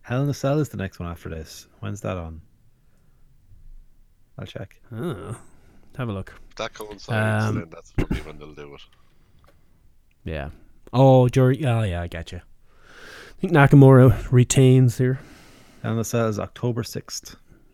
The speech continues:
Speaker 3: No, no, that's when, that's when Miz is winning it, so.
Speaker 2: October sixth. That's the fucking first weekend of the new shows, isn't it?
Speaker 1: Yep.
Speaker 2: Jesus. So Smack, the first Fox SmackDown,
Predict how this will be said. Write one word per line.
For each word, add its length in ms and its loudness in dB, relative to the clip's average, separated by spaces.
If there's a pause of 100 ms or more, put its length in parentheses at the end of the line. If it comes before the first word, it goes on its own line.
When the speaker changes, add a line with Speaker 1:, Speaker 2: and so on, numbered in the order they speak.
(320)
Speaker 3:
No, 200 -8 (160)
no, 260 -10
that's 220 -14
when, 240 -16
that's 200 -14
when 100 -18
Miz 180 -18
is 120 -20
winning 180 -20
it, 120 -20
so. 180 -20 (1600)
Speaker 2:
October 380 -4
sixth. 560 -8 (1000)
That's 160 -12
the 80 -10
fucking 440 0
first 300 -2
weekend 400 0
of 140 -6
the 100 0
new 180 4
shows, 360 2
isn't 200 -4
it? 120 -2 (920)
Speaker 1:
Yep. 180 -12 (1120)
Speaker 2:
Jesus. 840 -4 (580)
So 160 -10
Smack, 320 0
the 80 -2
first 300 0
Fox 540 -2 (120)
SmackDown, 600 2